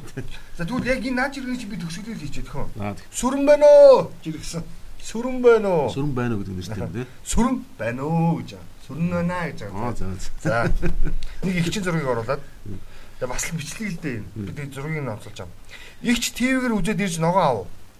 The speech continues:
Speaker 2: Тэгсэн чинь нэг сайтууд явж таарлаа. А, биш. Би буруу хэлсэн байна. Игчийг Т В-гээр үзээд ногоо авлаа. Энэ худалдаа зар-, худалдаан дээр байгаа игчийг үзсэн
Speaker 1: За,
Speaker 2: байна шүү дээ.
Speaker 1: худалдагч юм, тий.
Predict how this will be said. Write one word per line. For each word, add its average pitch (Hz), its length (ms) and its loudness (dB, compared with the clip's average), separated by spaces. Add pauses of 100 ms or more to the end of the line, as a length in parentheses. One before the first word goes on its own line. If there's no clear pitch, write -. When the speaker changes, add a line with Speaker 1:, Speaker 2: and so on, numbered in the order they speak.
(580)
Speaker 2:
Тэгсэн - 320 -6
чинь 240 160 2
нэг 233 160 2
сайтууд 226 560 2
явж 180 240 4
таарлаа. 202 440 -2 (200)
А, 147 120 0
биш. - 200 2 (200)
Би 220 100 -4
буруу 175 380 0
хэлсэн 165 160 -8
байна. 113 160 -6 (400)
Игчийг 285 640 -2
Т - 80 -10
В-гээр 269 400 4
үзээд 214 260 0 (140)
ногоо 175 320 4
авлаа. 110 320 -2
Энэ 120 160 -8
худалдаа 214 400 0
зар-, 165 200 -4 (520)
худалдаан 175 320 -10
дээр 165 80 -2
байгаа 131 160 -8
игчийг 127 240 -14
үзсэн 110 400 -14
Speaker 1:
За, 113 80 -4
Speaker 2:
байна - 120 -4
шүү 104 100 -8
дээ. 98 100 -8
Speaker 1:
худалдагч - 400 -14
юм, 87 80 -10
тий. 98 120 -10